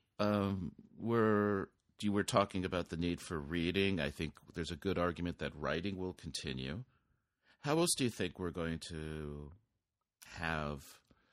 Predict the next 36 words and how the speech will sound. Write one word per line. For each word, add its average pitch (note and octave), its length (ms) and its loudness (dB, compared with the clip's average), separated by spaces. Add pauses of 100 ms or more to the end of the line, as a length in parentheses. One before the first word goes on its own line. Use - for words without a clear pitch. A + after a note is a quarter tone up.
(1160)
teaching B2 340 4
for B2 120 0
the A2+ 80 2
future? B2+ 340 0
How E2+ 140 0
do F#2 60 -2
we G#2 100 0
prepare A2+ 400 -4
our A2+ 80 -2
students? A2 640 -4 (380)
How F2 120 -4
do G2 60 -2
we G2+ 100 0
get G#2 180 0
'em G2 120 0
ready A2+ 200 0
for G2 300 4
a, - 60 2 (140)
um, F#2 260 4
a E2 80 2
future G2 400 -2
where F#2+ 140 0
probably F#2+ 380 2
everyone's G2 380 0
walking F#2 340 -2
around F#2 340 0
with F#2 180 -6
Google F#2 340 0
glasses F#2 680 -2 (840)
and E2 160 0
information F#2 840 0
that E2 180 -2
they E2 140 0
need F2 400 0
is, D#2+ 280 -4
uh, E2+ 320 -2